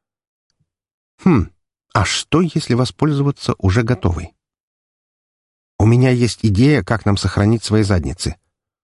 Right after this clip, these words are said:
Можешь пойти со мной или остаться здесь? Не оборачиваясь, я побежал к ближайшему лифту и ударил по кнопке. Платформа быстро опустилась с восьмого яруса. За спиной послышались быстрые шаги и недовольное дыхание. "Говорю же, не успеем!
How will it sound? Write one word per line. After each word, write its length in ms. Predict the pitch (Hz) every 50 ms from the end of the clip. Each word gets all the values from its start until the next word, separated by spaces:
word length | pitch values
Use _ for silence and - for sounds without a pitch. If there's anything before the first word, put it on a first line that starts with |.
| _ _
Можешь 300 | - 117 139 147 147 -
пойти 220 | - 151 135 - 143
со 140 | - -
мной 300 | 147 156 170 190 196 - - _
или 160 | - 104 135 147
остаться 380 | 120 - - 120 - - 82
здесь? 340 | 76 78 82 87 - - - _ _ _ _ _ _ _ _ _ _ _ _
Не 100 | - 87
оборачиваясь, 640 | 87 73 73 87 107 117 110 - - 85 82 - -
я 100 | - 92
побежал 440 | 87 92 92 92 92 90 107 107 101
к 100 | 87 87
ближайшему 540 | 80 95 92 90 98 104 92 - - 85 82
лифту 380 | 87 101 123 - - - 120
и 140 | - - 101
ударил 380 | 92 82 73 80 80 80 87 90
по 120 | - 90
кнопке. 460 | - - 64 - - - - - - _ _ _ _ _ _ _ _ _ _ _ _ _
Платформа 480 | - 85 - - - 151 160 170 165 147
быстро 380 | 113 120 147 - - - 107 120
опустилась 640 | 110 - 104 - - - 123 131 127 113 - - -
с 120 | - - -
восьмого 380 | 95 92 - - 76 82 85
яруса. 500 | 92 87 87 80 - 85 - - - - - _ _ _ _ _ _ _ _ _
За 100 | 82 87
спиной 340 | - - - 80 87 95 92
послышались 540 | - 90 90 - - 92 - - 76 78 73
быстрые 360 | 73 82 82 - - 71 71
шаги 400 | - - - 87 101 127 - - _ _ _ -
и 60 | 113
недовольное 500 | 110 101 80 90 78 69 73 85 85 90
дыхание. 460 | 90 98 - - 67 78 - - - _ _ _ _ _ _ _ _ _ _ _ _ _ _ -
"Говорю 300 | - 131 170 190 208 180
же, 100 | 135 117
не 120 | 117 147
успеем! 640 | 156 139 - - - 143 135 123 110 101 80 80